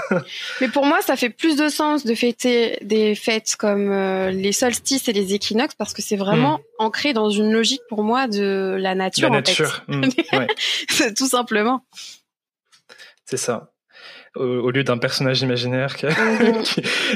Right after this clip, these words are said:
Speaker 1: qui est là pour oppresser les enfants. <laughs>
Speaker 2: Exactement.
Speaker 1: Euh, pour, euh, pour aller sur, euh, quelque chose d'un peu plus abstrait,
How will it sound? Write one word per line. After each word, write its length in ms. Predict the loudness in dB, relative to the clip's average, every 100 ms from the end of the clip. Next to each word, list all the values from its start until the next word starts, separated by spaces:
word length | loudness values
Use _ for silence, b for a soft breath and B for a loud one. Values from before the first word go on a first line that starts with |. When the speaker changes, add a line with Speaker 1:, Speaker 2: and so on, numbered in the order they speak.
| -4
Speaker 1:
qui 160 | -4 -2
est 60 |
là 160 | 0 0
pour 220 | -2 -2
oppresser 460 | -2 0 0 2 2
les 180 | 4 2
enfants. 260 | 2 2 4 4 4
<laughs> 200 | 2 2
Speaker 2:
Exactement. 800 | 2 2 0 -2 -4 -2 -4 -6 -8 B B B B _ _ _ B B B B B -2
Speaker 1:
Euh, 220 | 0 0
pour, 300 | 0 2 4
euh, 320 | 4 4 2
pour 260 | 0 0 2
aller 120 | 2
sur, 280 | 2 0 2
euh, 360 | 2 4 2 0 -6 _ _ _ -6
quelque 200 | -2 0
chose 200 | 0 0
d'un 100 | 0
peu 100 | 0
plus 200 | 2 2
abstrait, 500 | 0 -4 -2 -2